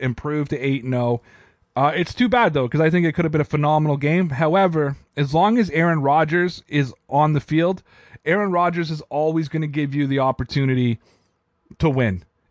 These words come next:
And we've seen, we've seen Rodgers do it in the past. So it's still gonna be an intriguing game to watch on Thursday night. I hope that everybody tunes in and watches it 'cause it's gonna be really, really interesting to watch.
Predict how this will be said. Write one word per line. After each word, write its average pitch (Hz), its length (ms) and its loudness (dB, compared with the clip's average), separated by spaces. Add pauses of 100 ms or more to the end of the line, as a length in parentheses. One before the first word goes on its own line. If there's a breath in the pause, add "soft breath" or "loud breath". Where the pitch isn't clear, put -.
And 151 160 0
we've 156 160 0
seen, 160 320 0
we've 160 180 -2
seen 160 200 0
Rodgers 147 340 0
do 143 160 -2
it 143 80 2
in 135 80 -2
the 127 80 -4
past. 123 380 -4
So 127 180 -2 (320 loud breath)
it's 160 160 -2
still 233 160 2
gonna 226 180 2
be 214 120 2
an 202 40 4
intriguing 190 460 0
game 175 160 4
to 170 80 2
watch 151 280 2
on 156 120 -2
Thursday 156 240 0
night. 151 240 0
I 127 120 -4
hope 151 160 0
that 147 100 2
everybody 143 280 0
tunes 135 200 -4
in 131 80 -2
and 123 80 -2
watches 123 260 -4
it 127 80 -6
'cause 123 140 -6
it's - 20 -12
gonna 135 140 -4
be 127 100 -2
really, 120 240 0
really 113 180 0
interesting 113 320 -6
to 107 60 -2
watch. 107 420 -8